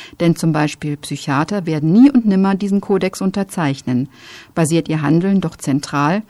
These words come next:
gerade auf der Grundlage, Gewalt gegen ihre Opfer anzuwenden. Der nächste Schritt in dem Gesetzgebungsverfahren wird sein,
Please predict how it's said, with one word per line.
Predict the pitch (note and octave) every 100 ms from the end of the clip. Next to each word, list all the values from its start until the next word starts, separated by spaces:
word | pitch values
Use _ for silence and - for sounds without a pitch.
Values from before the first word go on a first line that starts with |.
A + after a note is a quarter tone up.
| - - -
gerade | F#3 F3+ E3+
auf | E3+ -
der | D#3
Grundlage, | - D3+ D#3 F3 F3 F#3 G3
Gewalt | D3+ C#3 C#3+ D#3
gegen | G3 F#3+
ihre | E3 D#3
Opfer | C3 - F3+ -
anzuwenden. | D3 - C#3 A#2+ A#2+ A2 D#3+ _ _ _ _ _ _ _ _ -
Der | C4
nächste | E4+ - A#3+
Schritt | - D4+
in | F#3+
dem | F3+
Gesetzgebungsverfahren | E3 F3+ F#3+ - G#3+ G#3+ - G#3 - G3+ F#3+ G3+ -
wird | F3 E3
sein, | E3+ D3+ D3+ F#3